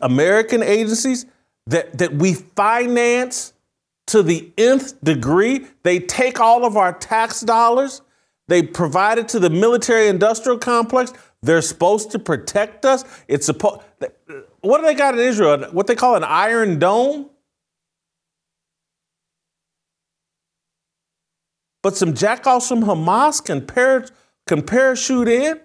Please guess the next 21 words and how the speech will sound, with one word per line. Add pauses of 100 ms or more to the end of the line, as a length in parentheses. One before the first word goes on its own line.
(680)
and
kill
women
and
children? (2000)
Why
did
we
give
up
our
privacy?
Why
did
we
give
up
all
of
our
freedom?